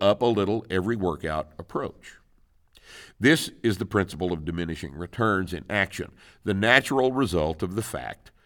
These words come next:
that all productive processes eventually become harder to sustain with the same level of input. Once you're strong,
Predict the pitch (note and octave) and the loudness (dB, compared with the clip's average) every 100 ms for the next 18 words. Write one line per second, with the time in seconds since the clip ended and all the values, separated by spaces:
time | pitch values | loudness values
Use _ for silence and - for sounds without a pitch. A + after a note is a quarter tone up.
0 | - _ A2+ G#2 - A#2 D3 E3 - E3 | -20 _ 0 2 4 6 8 6 4 2
1 | C3 G2+ F#2+ A2+ G#2 - A2 F#2+ - E2+ | 6 4 4 0 0 2 4 4 2 -4
2 | - G#2+ G2+ A2 F2 G#2+ D3+ D#3 B2+ C3+ | -2 -4 -4 -2 0 2 0 0 0 0
3 | B2 A#2+ G#2+ A2 - - - - D3 D#3+ | 0 -2 -2 -2 -4 -16 -20 2 6 8
4 | D#3 D3 D3 B2+ A#2 A#2+ - D3 A2 D#2 | 6 4 2 -2 -2 -4 -4 0 0 0
5 | D#2 F2 - - _ G#2+ G#2 A2+ A2+ G#2 | -6 -8 -12 -20 _ -4 -2 -2 0 2
6 | G2 E2+ D#2+ D#2 E2 D#2+ C#2+ - - _ | 0 -2 -2 -2 -2 -4 -6 -12 -14 _
7 | _ _ _ _ _ _ _ _ G#2 F#2+ | _ _ _ _ _ _ _ _ 2 2
8 | - D#2+ - D3+ E3 E3 E3 | 0 -8 2 6 8 6 2